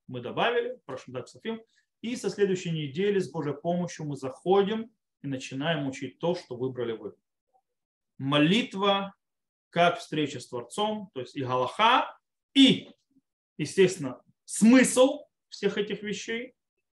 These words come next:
что происходит с человеком и так далее. То есть я вам, э, обещаю, это будет, то есть я надеюсь, что вам будет интересно. То есть мы будем учить,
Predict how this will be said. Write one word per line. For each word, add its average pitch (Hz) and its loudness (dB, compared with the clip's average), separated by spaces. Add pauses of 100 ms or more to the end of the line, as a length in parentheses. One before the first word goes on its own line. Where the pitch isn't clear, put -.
(120)
что 170 0
происходит 151 -2
с - -10
человеком 165 -2
и - -2
так 170 -2
далее. 143 0 (180)
То 170 -2
есть 160 -4
я 254 6
вам, 220 0
э, 170 0
обещаю, 175 2
это 151 -4
будет, 190 0
то 160 -8
есть 151 -8
я 180 2
надеюсь, 196 2
что 196 -2
вам 185 2
будет 180 -2
интересно. 139 -8
То - -20
есть - -10
мы 165 0
будем 180 0
учить, 180 -4